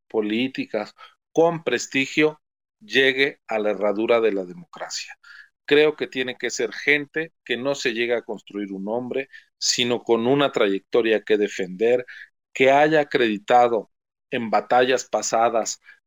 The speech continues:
su criterio, su independencia, su valía, porque, pues, vienen tiempos muy complicados y un ine plegado al poder, pues, sería, eh, un ine que le dé la espalda a la democracia.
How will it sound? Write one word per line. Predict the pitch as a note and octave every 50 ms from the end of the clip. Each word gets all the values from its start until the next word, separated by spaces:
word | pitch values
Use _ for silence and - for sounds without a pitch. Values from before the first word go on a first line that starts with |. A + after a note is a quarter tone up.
| -
su | - - - - D3+ D3+ -
criterio, | - C#3 B2 A#2 - B2+ B2+ B2 A#2+ A#2+ A#2 G#2
su | - - - - C#3 D3+
independencia, | D3+ D#3 D3+ D3+ C#3+ - - A#2+ A2+ G#2+ G#2+ G2+ A2 A2+ A#2+ B2 A#2 - - A#2 G2+ G2
su | - - - - D#3+ E3
valía, | D#3+ D#3+ C#3+ A#2+ A2+ A#2 A#2+ B2+ C#3+ D#3+ F#3 - _ _ _ _ _ _ _ _ _ _ _
porque, | - D3+ D3 D#3 D#3 D3+ - D#3+ E3+ G3 G#3 G3+ _ -
pues, | A2 G#2+ F#2+ F2
vienen | F#2+ A2 B2+ E3 G3 G3+
tiempos | G3+ F3 F3 E3 E3+ E3+ - -
muy | C#3+ D3 D3+ -
complicados | E3+ E3 D3+ - D3+ C#3+ C#3 - C3 A#2+ B2 C3 D3 D3 - - _ _ _ _ _
y | - C3 C3+
un | C#3+ D3+ D#3 D#3
ine | D3+ D3+ D3+ D3+ D3 C#3 C3
plegado | - B2 A2+ G#2 G#2 A#2 A#2+ B2 B2+
al | B2 A#2+ -
poder, | - G#2 G#2 G2+ A2+ A#2+ B2+ C#3 _ _ _ _ _ _ _
pues, | B2+ A2+ G#2 -
sería, | - G#2 G2 G#2+ A2 A#2 A#2+ A#2+ B2 - _ _ _ _ _ _ _ _
eh, | - A2 G2+ G2 F#2+ F#2+ F#2 F#2 F2+ F2+ F2 F#2 _ _ _ _
un | - D3 C3 C3 B2+
ine | B2+ B2 A#2+ A#2 A#2+ A#2+ A#2+ - _ _ _ _ _ _ _ _ _ _ _ _ _
que | - - A#2
le | A2 G#2+ G2+
dé | G2+ A2
la | A2 A2+
espalda | G#2+ - - - A2 G#2 G#2+ G#2 A2 A2+ A#2 - _ _ _ _ _ _ _ _
a | - A#2
la | A2 G#2+ G#2+
democracia. | G#2+ G#2+ G2 F#2+ F#2+ - - G#2+ G2+ F#2+ - - A2